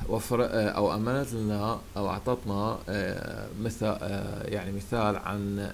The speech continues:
آه، كيف ممكن، آه، يتم يعني تصير الحوسبة الكمومية اسرع من الحوسبة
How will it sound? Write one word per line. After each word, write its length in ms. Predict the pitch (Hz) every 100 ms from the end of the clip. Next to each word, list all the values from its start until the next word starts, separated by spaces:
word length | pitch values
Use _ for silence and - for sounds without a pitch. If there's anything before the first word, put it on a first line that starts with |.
| -
آه، 440 | 98 98 95 104 -
كيف 260 | 127 120 -
ممكن، 540 | 123 110 110 104 101
آه، 520 | 95 - 98 98 98 98 - - - - - -
يتم 680 | 104 98 - 113 110 107 107 - - -
يعني 260 | 104 92 95
تصير 340 | 95 - 117
الحوسبة 500 | 107 98 110 127 110
الكمومية 600 | 104 104 104 110 110 -
اسرع 460 | - - 101 92 85 -
من 60 | 104
الحوسبة 760 | 98 - 110 101 95 98 95